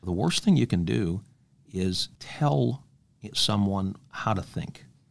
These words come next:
Tell somebody how to decide things. "This fact is undisputed, and, you know, under the law you must come," that we don't need to do anything. They can come any, they can, they can decide anything they want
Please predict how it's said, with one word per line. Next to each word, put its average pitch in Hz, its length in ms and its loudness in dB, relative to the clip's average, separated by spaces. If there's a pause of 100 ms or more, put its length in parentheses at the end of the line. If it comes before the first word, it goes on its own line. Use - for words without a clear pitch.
Tell 120 300 0
somebody 98 600 0 (380)
how 107 400 -2
to - 160 -2
decide 92 600 0
things. 82 340 -4 (400)
"This 131 240 0
fact 123 340 -2
is 107 140 0
undisputed, 107 800 0
and, 82 100 -2
you 90 80 0
know, 80 60 -2
under 123 200 2
the 110 80 0
law 113 220 0
you 104 160 0
must 107 300 0
come," 104 180 0
that 101 100 0
we 107 120 0
don't 147 160 4
need 117 160 4
to 101 40 0
do 101 220 4
anything. 101 380 0
They 101 100 2
can 117 100 0
come 107 220 2
any, 107 120 2
they 110 200 -2
can, 131 80 0
they 107 100 2
can 120 80 2
decide 101 360 0
anything 117 400 0
they 98 100 2
want 107 400 0